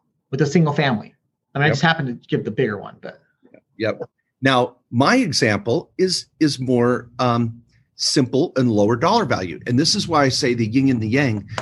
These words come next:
Speaker 2: is that some of you that are big hitters, we can handle that. But I also love the, the little base hits, the little small ones that really get you, their gateway drug to self-directing,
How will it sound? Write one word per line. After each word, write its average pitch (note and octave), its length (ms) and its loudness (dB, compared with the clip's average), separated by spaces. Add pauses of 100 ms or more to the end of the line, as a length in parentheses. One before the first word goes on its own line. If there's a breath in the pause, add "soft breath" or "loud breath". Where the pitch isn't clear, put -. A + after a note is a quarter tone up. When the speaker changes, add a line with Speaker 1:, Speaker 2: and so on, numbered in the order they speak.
(100)
Speaker 2:
is A#2 100 -2
that A#2 140 0
some E3+ 200 2
of G#3 60 2
you F#3 100 0
that C#3 160 0
are A#2+ 60 2
big B2 240 -2
hitters, C#3+ 440 0 (640 loud breath)
we A#2 140 -2
can D#3 140 0
handle E3 280 4
that. - 220 -6
But - 220 -4
I G#3+ 180 -2
also G3 320 -2
love A2+ 420 0 (420)
the, B2 100 0
the A#2 320 -4
little D3+ 520 0 (100)
base A#2 240 0
hits, - 420 -10 (140)
the A#2+ 100 0
little F#3 200 0
small C3 460 0
ones C3 320 0 (320 soft breath)
that B2 180 0
really G3+ 420 0
get C3+ 360 -2
you, A#2 340 2 (400 soft breath)
their C3 80 4
gateway D3+ 420 2
drug A2 360 0
to - 100 -8
self-directing, - 720 -4